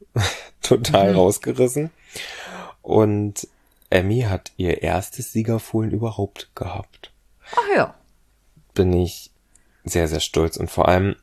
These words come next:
Speaker 1: hat Rimondo das ja hinterher als Co-Autor-Post hochgeladen. Und da dachte ich schon, oh Gott, jetzt werden sich bestimmt welches Maul zerreißen, weil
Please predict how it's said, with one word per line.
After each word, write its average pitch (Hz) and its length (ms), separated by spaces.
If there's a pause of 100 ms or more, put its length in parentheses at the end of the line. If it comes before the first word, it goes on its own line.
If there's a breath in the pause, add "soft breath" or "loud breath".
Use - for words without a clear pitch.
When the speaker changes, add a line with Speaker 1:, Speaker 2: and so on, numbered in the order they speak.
(260)
Speaker 1:
hat 95 220
Rimondo 92 340
das 113 160
ja 104 60
hinterher 98 420
als - 280
Co-Autor-Post 107 1000
hochgeladen. 117 540
Und 104 100
da 95 60
dachte 90 240
ich - 60
schon, 85 160
oh - 80
Gott, - 240
jetzt - 160
werden 69 120
sich 82 120
bestimmt 82 320
welches 82 280
Maul 82 200
zerreißen, 85 480
weil 82 220